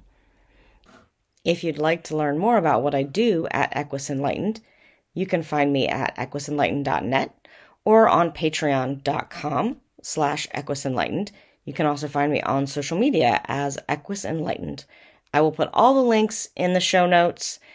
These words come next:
And until next time, happy riding. Oh, before you go,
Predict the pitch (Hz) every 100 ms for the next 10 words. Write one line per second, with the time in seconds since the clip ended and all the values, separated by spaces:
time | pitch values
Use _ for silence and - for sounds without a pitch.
0 | - _ - 147 147 143 139 139 135 151
1 | 156 165 - - 262 285 247 226 - -
2 | - 139 135 165 196 302 262 247 240 -
3 | _ _ _ _ - _ _ _ _ _
4 | _ _ _ _ 226 190 135 _ _ _
5 | _ _ _ 190 202 254 262 240 240 294
6 | 214 247